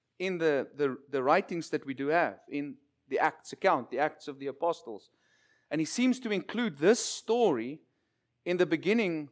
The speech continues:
of the third chapter. Now, we know sort of what's happening in the book of Acts. We know that, um, Jesus had said to the disciples to wait in Jerusalem,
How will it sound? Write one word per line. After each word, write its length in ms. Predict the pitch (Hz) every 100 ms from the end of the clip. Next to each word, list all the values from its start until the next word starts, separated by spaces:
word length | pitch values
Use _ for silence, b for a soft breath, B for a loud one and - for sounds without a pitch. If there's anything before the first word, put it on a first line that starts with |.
| _ _
of 300 | 151 147 143 -
the 80 |
third 280 | 143 170 165
chapter. 540 | 196 220 226 - 110 - _ _ _ _ _ -
Now, 200 | 175 175
we 140 | 185
know 380 | 185 214 220 208
sort 260 | - 208
of 100 | 185
what's 220 | 165 170 170
happening 640 | 185 190 196 185 180 160 - _ -
in 120 | 156
the 60 | 143
book 120 | 147
of 100 | 156
Acts. 520 | 208 214 - - -
We 120 | 156
know 220 | 160 180 170
that, 440 | 165 147 - - - _ _ _ -
um, 540 | 139 131 123 120 - _ _ _ _ _ 127
Jesus 380 | 127 208 202 175
had 160 | 147
said 280 | - 208 190
to 60 | 175
the 100 | 156
disciples 600 | 143 - 175 175 185 -
to 120 | 147
wait 340 | 120 156 190 202
in 80 |
Jerusalem, 500 | 180 175 170 190 208